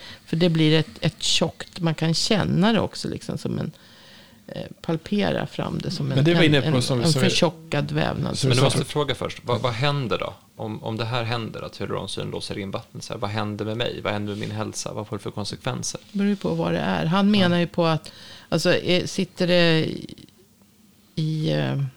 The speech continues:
Speaker 1: ja, vad ska man säga, den, den lösa fascian runt en, eller runt en muskel i muskelfascian eller någonting sånt, så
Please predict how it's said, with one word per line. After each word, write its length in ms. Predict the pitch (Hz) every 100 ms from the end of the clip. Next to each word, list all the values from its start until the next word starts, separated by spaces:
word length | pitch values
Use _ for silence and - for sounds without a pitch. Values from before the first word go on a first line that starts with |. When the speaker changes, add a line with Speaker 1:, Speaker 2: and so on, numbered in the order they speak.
| - _ _ _ _
Speaker 1:
ja, 180 | 185 -
vad 180 | - 156
ska 160 | - -
man 120 | 143
säga, 300 | - - 139 - -
den, 480 | - 165 156 - -
den 400 | - 165 - - 151 190 - - - -
lösa 480 | - 175 165 147 196
fascian 580 | 185 175 - - 160 156
runt 480 | 156 156 147 - 165
en, 400 | 160 117 160 151
eller 560 | - 156 151 151 151
runt 340 | - 156 156 -
en 140 | 160
muskel 540 | 151 214 - - 165 160
i 300 | 143 147 147 123 147 -
muskelfascian 920 | 165 160 - 76 - 92 - - 82
eller 200 | 78 76
någonting 420 | 73 - - -
sånt, 260 | - 131 127
så 160 | -